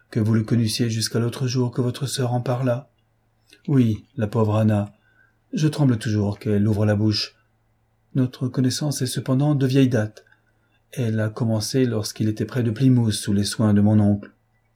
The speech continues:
De votre oncle ? » « Oui, monsieur Pratt, son tuteur,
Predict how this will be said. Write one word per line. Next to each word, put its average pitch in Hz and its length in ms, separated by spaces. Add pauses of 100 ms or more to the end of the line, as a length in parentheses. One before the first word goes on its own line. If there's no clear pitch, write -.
De 101 120
votre 92 320
oncle ? » « 123 340 (800)
Oui, 139 240
monsieur 104 280
Pratt, 107 440
son 117 240
tuteur, 104 540